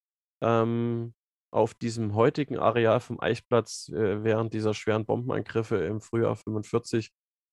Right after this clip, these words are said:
mit zerstört worden. Was sich vielleicht die Jüngeren gar nicht vorstellen können,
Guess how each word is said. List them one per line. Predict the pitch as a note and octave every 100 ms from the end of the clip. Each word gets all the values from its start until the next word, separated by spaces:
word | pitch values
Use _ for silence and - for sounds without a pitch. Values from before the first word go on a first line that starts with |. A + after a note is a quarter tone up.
| -
mit | B2 -
zerstört | B2 - - B2 -
worden. | F#2 G#2+ A2 _ _ _ _ _ _ _ _ _ _ -
Was | - B2 A#2+ B2+ C3+
sich | C3+
vielleicht | - A#2+ -
die | B2+ B2
Jüngeren | A#2 E3 E3+ C#3
gar | B2 A#2
nicht | B2
vorstellen | - D#3+ G3+ - G2+ A2+
können, | - A2 A2 A2 A2+